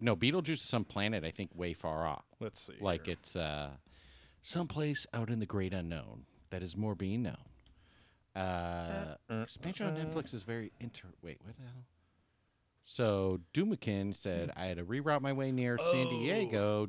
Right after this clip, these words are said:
Speaker 1: down to the naval base.
Speaker 2: Oh.
Speaker 1: Them, uh, fulminant Teton new alien tech." So I think he says they're testing new alien tech.
Speaker 2: Oh.
Speaker 1: Oh.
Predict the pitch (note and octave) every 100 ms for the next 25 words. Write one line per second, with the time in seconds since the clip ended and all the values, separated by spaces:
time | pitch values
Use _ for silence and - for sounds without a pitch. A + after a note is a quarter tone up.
0 | - F#2+ F2+ A2 - B2 C3+ G2+ C#2+ D#2+
1 | - C#2+ C2+ - - - - A#2+ A#2+ -
2 | - _ _ _ - A2 A#2+ B2 A#2+ A2+
3 | G#2+ - - - - - - - - A2
4 | A2+ B2 C3 C3 C3+ C3 - _ - -
5 | B2 B2 B2+ A#2+ A#2 A#2+ A#2+ - A2 B2+
6 | A#2 F#2 E2+ G2 F2+ - G#2 F#2 A#2+ G#2+
7 | G#2+ - F#2+ F#2 E2+ - - A2 G#2 A#2+
8 | G#2+ A2 - F2 D#2+ D#2 D2+ F2 E2+ -
9 | - G#2+ D#3 C#3+ B2 E2